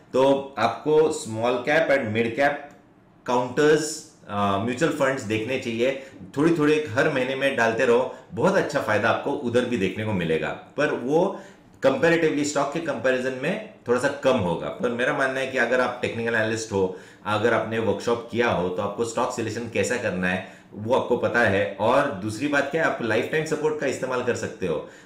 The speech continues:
आप हमें भेजिए, अ, जो, जो सपोर्ट system पे, हम बताएंगे आपको कि आपका study बराबर है क्या नहीं। जो आपको सिखाया गया है उसका advantage ले लो। study at kiran jadhav dot com पे email करो आपका study।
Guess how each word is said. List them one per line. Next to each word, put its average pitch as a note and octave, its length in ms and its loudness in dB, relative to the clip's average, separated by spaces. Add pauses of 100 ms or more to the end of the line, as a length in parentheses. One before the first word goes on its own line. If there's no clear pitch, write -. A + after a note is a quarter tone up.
(140)
आप C3+ 460 0
हमें C3 420 -4
भेजिए, A#2 760 0
अ, F#2+ 280 -2
जो, A#2 220 2
जो A#2 120 -4
सपोर्ट A#2+ 380 -4
system A#2 380 -4
पे, - 520 -4
हम B2 180 0
बताएंगे C3+ 420 2
आपको C3+ 300 0
कि C3+ 120 -6
आपका B2 240 0
study A#2+ 240 -2
बराबर A#2 400 2
है A2+ 100 0
क्या A#2 120 -2
नहीं। G2 300 -2 (460)
जो C3 400 2
आपको C3+ 280 -2
सिखाया C3 440 0
गया C#3 180 2
है C3+ 60 0
उसका A#2+ 280 0
advantage B2 580 0
ले A2+ 100 2
लो। F2+ 280 -2 (340)
study B2 300 4
at C#3+ 60 2
kiran B2 300 0
jadhav B2+ 300 2
dot A#2+ 200 2 (100)
com B2+ 200 -2
पे C3 300 -2
email C3+ 360 -2
करो B2+ 200 0
आपका A2+ 240 -2
study। F#2 360 -4